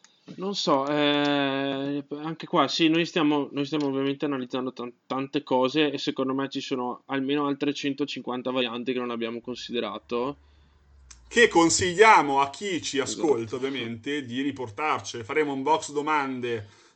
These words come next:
Speaker 2: eh, dopo la promo della puntata e diteci la vostra, ovviamente. Potremo tornare su argomenti in
Speaker 1: Esatto.
Speaker 2: futuro.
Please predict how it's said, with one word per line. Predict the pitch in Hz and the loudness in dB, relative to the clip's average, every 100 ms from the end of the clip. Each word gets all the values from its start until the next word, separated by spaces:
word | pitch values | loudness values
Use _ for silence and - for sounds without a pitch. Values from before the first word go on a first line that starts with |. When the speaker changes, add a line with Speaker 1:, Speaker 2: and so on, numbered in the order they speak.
| _ | _
Speaker 2:
eh, | 123 120 | -8 -4
dopo | 123 147 165 131 | 0 0 0 -2
la | 123 | -2
promo | 139 135 | -4 -4
della | 127 | -6
puntata | 127 180 156 123 120 127 | -6 -8 -4 -2 -2 -4
e | 117 117 | -6 -8
diteci | 120 113 117 117 | -10 -10 -10 -10
la | 113 | -8
vostra, | 120 107 117 | -8 -8 -10
ovviamente. | 113 117 113 104 | -10 -10 -10 -10
Potremo | 117 127 131 | -10 -10 -10
tornare | 131 131 135 | -10 -8 -6
su | 131 | -6
argomenti | 127 123 123 120 | -6 -8 -10 -8
in | 131 | -8
Speaker 1:
Esatto. | 123 117 107 113 | -4 -4 -6 -8
Speaker 2:
futuro. | 101 92 | -10 -10